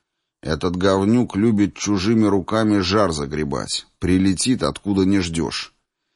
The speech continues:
Я подумал, что не мешало бы разузнать, что творится в клане после смерти Ефима Ставрина.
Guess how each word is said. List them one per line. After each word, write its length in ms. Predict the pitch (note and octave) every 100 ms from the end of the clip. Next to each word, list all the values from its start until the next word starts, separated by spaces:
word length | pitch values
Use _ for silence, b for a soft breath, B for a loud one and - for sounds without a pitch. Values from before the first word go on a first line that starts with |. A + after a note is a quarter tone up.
| _ _ -
Я 300 | D2 F2+ A#2
подумал, 560 | - G2 E2+ C3 C3+ F#2
что 220 | - F#2
не 120 | F#2
мешало 440 | F#2 F2+ A2+ A#2+
бы 140 | A2 A2
разузнать, 600 | G#2+ G#2+ A#2+ B2 G#2+ D#2
что 260 | - -
творится 560 | G2+ D2 F2 G2+ - D#2
в 80 | -
клане 460 | - E2+ A2+ A2 C#2+
после 380 | - F2+ -
смерти 540 | D#2 - E2 G#2+ G#2+ G#2+
Ефима 480 | F#2 F2 E2 E2+ F2+
Ставрина. 680 | - G#2 D2+ B1+ G1+ G1+